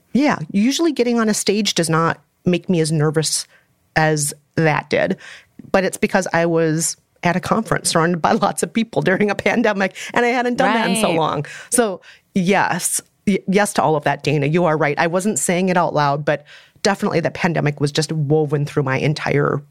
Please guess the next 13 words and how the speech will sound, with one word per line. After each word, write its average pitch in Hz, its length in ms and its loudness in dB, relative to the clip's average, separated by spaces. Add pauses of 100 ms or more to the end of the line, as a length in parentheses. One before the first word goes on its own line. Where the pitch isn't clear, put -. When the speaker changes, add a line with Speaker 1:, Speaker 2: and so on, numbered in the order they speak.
Speaker 1:
two-week - 380 -2
experience. - 800 -2
Yeah, 190 220 0 (100)
Speaker 2:
Totally. - 100 0 (260)
Speaker 1:
absolutely. 180 280 -2 (320)
Speaker 2:
All 127 60 2
right. 123 380 0
This 151 380 -2
next 147 440 0
letter 151 720 0
comes 156 420 -2
from 175 200 -2
Steven. 117 680 -4